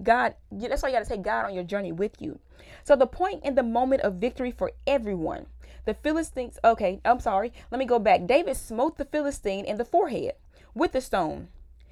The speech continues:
He, um, he knocked him off of his feet. He knocked him off of his feet. David wasn't behind him. They, they were, they were facing each other.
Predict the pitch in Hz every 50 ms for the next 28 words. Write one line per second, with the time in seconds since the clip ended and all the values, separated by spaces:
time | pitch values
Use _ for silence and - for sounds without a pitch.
0 | - - - - - - - 339 359 359 294 - - 254 269 262 254 220 202 214
1 | 226 254 311 320 285 262 226 233 254 285 302 - - - - - - - - -
2 | 220 240 262 240 240 247 - - - - - 208 220 233 - - - - 202 208
3 | 214 - - - 202 208 - - - - - 180 170 - - - - - - -
4 | - - - - - - - - - - 294 302 262 247 233 254 285 320 320 -
5 | - 311 285 277 262 262 - 254 233 262 262 254 - - - 180 151 - - -
6 | - - - - - - - - - - - - - 247 269 285 302 294 262 277
7 | 285 285 262 269 240 196 202 - - 262 285 285 262 247 240 233 226 214 226 233
8 | 196 233 247 262 233 220 - - - 240 269 247 196 - - 294 370 349 - -
9 | 202 180 160 151 - - - - - - -